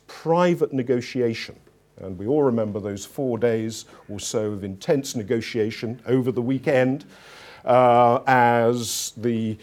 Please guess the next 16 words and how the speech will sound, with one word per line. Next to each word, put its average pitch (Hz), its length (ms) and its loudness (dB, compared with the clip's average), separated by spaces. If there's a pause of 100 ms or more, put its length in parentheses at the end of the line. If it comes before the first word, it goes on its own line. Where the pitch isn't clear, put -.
(140)
representatives 135 920 0
of 98 100 -6
the 107 80 -8
three 127 280 -4
parties 139 720 2 (380)
met 143 400 2
with 127 140 0
each 123 220 -2
other 120 340 4 (240)
to 131 100 -6
see 123 500 -2
what 135 460 2
sort 214 600 0
of 107 180 -6
coalition 107 840 -2 (480)
between 120 560 -2